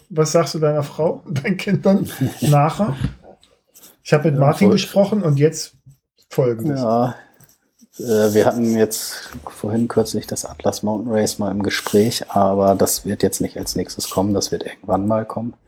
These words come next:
Speaker 1: Mhm.
Speaker 2: Ähm, jetzt wird erstmal so ein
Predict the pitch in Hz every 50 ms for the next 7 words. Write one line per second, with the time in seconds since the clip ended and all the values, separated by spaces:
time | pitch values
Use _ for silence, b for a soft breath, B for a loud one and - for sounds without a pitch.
0 | _ _ - 147 139 139 196 - - - - - _ _ _ _ _ _ - -
1 | 113 104 104 104 104 101 101 101 101 101 101 104 - B B B B B _ _
2 | _ _ _ - - - 120 117 - - - - - - 104 104 104 101 98 95
3 | 95 - - - - - - - - - 113 101 - - - 98 95 92 92 92
4 | 90 87 87 87 -